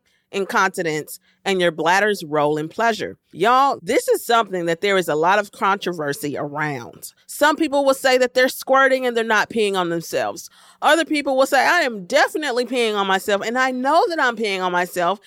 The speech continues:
and I am not going to deny it." Other people are saying they don't know what is coming out of their pelvis. I'm not gonna say coochie.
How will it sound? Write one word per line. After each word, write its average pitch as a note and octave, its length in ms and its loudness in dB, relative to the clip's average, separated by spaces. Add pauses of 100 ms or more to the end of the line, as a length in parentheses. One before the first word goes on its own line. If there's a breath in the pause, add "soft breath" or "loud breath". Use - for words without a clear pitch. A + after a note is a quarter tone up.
(200 loud breath)
and B3 140 0
I C4+ 160 4
am B3+ 240 -2
not G3 260 2
going A3+ 200 0
to C4 120 -6
deny B3 400 2
it." - 220 -4 (280 soft breath)
Other A4 220 4
people C#4 260 -2
are B3 160 4
saying B3+ 420 0
they C4+ 180 0
don't B3+ 160 2
know G#3 160 2
what F3+ 400 0
is - 160 -6
coming A3+ 240 0
out F#3 160 4
of F3 100 -2
their E3+ 140 2
pelvis. F3 520 2
I'm F#3+ 140 0
not F3+ 140 0
gonna G3+ 100 -2
say A3+ 140 -2
coochie. A3+ 420 -4